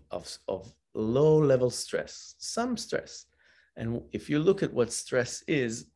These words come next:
<clears throat> which is the, the, the primarily, uh, uh, you know, element that taxes the heart and kidney,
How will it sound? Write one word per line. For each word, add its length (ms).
<clears throat> 380
which 340
is 280
the, 260
the, 480
the 220
primarily, 920
uh, 260
uh, 140
you 160
know, 220
element 380
that 300
taxes 480
the 100
heart 320
and 160
kidney, 440